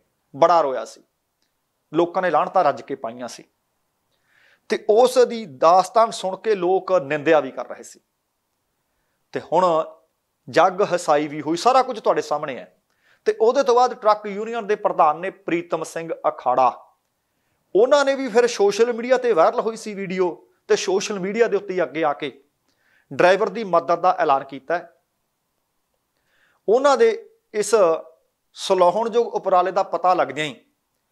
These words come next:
ਜਗਰਾਉਂ ਦੇ ਸਮਾਜ ਸੇਵੀ ਕਪਲ ਨਰੂਲਾ ਵੀ ਉਹਨਾਂ ਦੇ ਨਾਲ ਜੁੜੇ।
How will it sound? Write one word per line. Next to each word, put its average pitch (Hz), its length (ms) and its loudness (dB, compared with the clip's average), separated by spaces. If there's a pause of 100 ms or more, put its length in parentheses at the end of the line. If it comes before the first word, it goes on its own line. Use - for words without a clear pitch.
(400)
ਜਗਰਾਉਂ 175 500 2
ਦੇ 233 140 4
ਸਮਾਜ 185 400 0
ਸੇਵੀ 185 380 -8 (140)
ਕਪਲ 175 340 0
ਨਰੂਲਾ 156 380 0
ਵੀ 165 100 -6 (100)
ਉਹਨਾਂ 180 160 -6
ਦੇ 170 80 -6
ਨਾਲ 135 160 2
ਜੁੜੇ। 123 300 -10